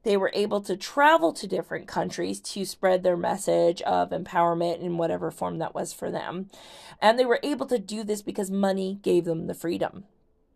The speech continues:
And so I realized that I was now in a space where I was using money as a form of punishment. I was keeping myself poor, and keeping myself poor was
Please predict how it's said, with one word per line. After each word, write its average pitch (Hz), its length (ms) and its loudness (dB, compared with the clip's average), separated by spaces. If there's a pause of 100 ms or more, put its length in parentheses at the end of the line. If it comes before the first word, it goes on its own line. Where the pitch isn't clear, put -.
(680)
And 254 120 2
so 285 240 8
I - 80 4
realized 311 580 6
that 226 240 8
I 247 280 2
was 294 220 2
now 185 220 0
in 175 80 -2
a 170 80 -4
space 175 540 -2
where 214 280 4
I 226 220 0
was 262 240 -2
using 202 320 -4
money 185 340 0
as - 140 -8
a 185 80 -2
form 208 600 0
of - 340 -6
punishment. 175 800 -4 (360)
I 208 120 8
was 247 300 -6
keeping 294 520 -6
myself 202 680 0
poor, 165 520 4
and 196 140 -2
keeping 294 400 -4
myself 226 500 0
poor 226 400 4
was 196 220 -4